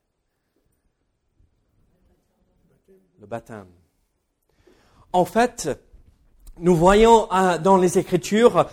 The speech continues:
surtout quand on lit, euh, le livre des Actes et des Apôtres, qu'est-ce que, qu'est-ce qui se passe ?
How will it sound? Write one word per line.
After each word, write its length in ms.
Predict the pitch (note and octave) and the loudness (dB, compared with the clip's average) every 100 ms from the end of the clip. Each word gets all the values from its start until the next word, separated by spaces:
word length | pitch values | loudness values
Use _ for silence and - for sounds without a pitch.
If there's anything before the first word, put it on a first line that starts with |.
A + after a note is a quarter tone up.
| - | -8
surtout 300 | - A3+ B3 | -4 -2 -2
quand 220 | A3+ G#3+ G3 | -2 -2 -2
on 120 | F3+ | 0
lit, 260 | F3+ A3+ | 0 0
euh, 140 | A3+ E3+ | 0 2
le 120 | E3+ | 0
livre 440 | F#3+ G#3+ F#3 E3+ | -2 -2 2 2
des 200 | D#3 E3 | 2 -4
Actes 180 | G3 G3 | -4 -4
et 60 | F3 | -6
des 160 | E3+ | -4
Apôtres, 440 | D#3 G#3 B3 B3 F#3 - - | -4 -2 -2 -2 -6 -8 -4
qu'est-ce 240 | B3 B3 | -2 -2
que, 280 | - A3+ F#3+ | -2 -4 -4
qu'est-ce 220 | F#3 A#3+ | -2 -2
qui 100 | - | -2
se 100 | A3+ | -6
passe ? 360 | G3+ G#3+ G#3 | 0 0 0